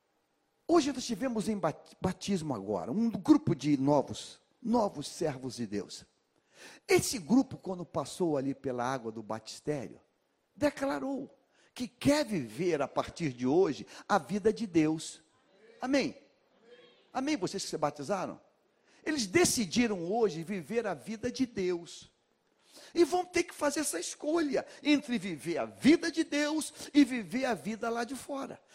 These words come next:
Então eles decidiram viver a vida de Deus. Por quê? Porque a igreja,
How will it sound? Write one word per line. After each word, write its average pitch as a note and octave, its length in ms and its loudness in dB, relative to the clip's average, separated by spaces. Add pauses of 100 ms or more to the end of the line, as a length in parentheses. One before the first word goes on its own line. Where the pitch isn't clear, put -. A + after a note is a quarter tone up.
(120)
Então C#4+ 200 0
eles A#3+ 180 -2
decidiram C4 1000 6
viver F3 460 -4
a F#3 60 -4
vida E3+ 300 -2
de F#3+ 120 -8
Deus. F3+ 180 4 (220)
Por F4+ 200 8
quê? A3 300 4 (140)
Porque G3+ 300 2
a E3 60 8
igreja, D3 800 2